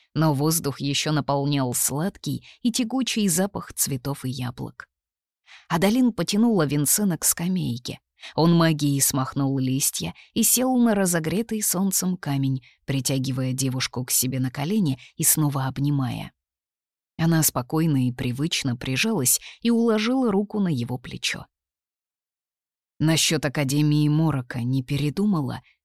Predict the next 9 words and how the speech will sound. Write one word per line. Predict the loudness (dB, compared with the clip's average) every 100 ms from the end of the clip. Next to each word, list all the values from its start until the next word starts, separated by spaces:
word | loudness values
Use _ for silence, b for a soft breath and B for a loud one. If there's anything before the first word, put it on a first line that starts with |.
| -4
со | -2 0
скрытой | -2 -4 -2 0 0
надеждой | 0 0 -2 -2 -2 -4
спросил | -4 -4 -4 -2 -4 -6
маг. | -6 -8 -14 -20 _ _ _ _ _ _
«Почему | -2 0 2 4
я | 2 2
должна | 0 2 2 2 0
передумать?» | 0 -2 -2 0 0 0 -2